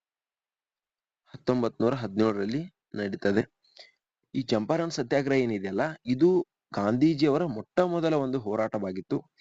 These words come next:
ಈ ಚಂಪಾರನ್ ಸತ್ಯಾಗ್ರಹ, ನೀಲಿ ಬೆಳೆ ಬೆಳೀರಿ, ಬೆಳೀರಿ ಅಂತ ಬ್ರಿಟಿಷರು ರ-, ಭಾರತೀಯ ರೈತರಿಗೆ ಫೋರ್ಸ್ ಮಾಡ್ತಿದ್ರು.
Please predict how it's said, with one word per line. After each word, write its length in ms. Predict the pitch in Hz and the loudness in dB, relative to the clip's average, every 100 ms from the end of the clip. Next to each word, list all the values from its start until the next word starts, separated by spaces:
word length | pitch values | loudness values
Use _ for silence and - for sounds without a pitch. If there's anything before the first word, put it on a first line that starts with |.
| _ _ _ - | _ _ _ -20
ಈ 40 | |
ಚಂಪಾರನ್ 500 | 104 190 98 120 117 | -8 -6 -2 0 0
ಸತ್ಯಾಗ್ರಹ, 520 | 113 98 - 104 107 123 - | -2 -4 0 0 0 -2 0
ನೀಲಿ 300 | 110 123 135 | 4 6 6
ಬೆಳೆ 220 | 117 117 | 4 2
ಬೆಳೀರಿ, 580 | 110 110 117 110 107 107 | 2 2 2 2 -2 -2
ಬೆಳೀರಿ 300 | 104 117 117 | 2 4 4
ಅಂತ 200 | 107 104 147 110 - | 0 0 0 -2 -8
ಬ್ರಿಟಿಷರು 920 | _ 107 104 113 117 139 117 104 - | _ -6 -4 0 4 6 4 2 -2
ರ-, 240 | 107 107 101 | 2 2 2
ಭಾರತೀಯ 480 | 98 113 113 117 104 | 0 0 0 2 2
ರೈತರಿಗೆ 440 | 104 110 107 107 | 2 2 2 0
ಫೋರ್ಸ್ 320 | - 110 - | 2 0 0
ಮಾಡ್ತಿದ್ರು. 520 | 101 95 104 104 151 | -2 0 0 2 0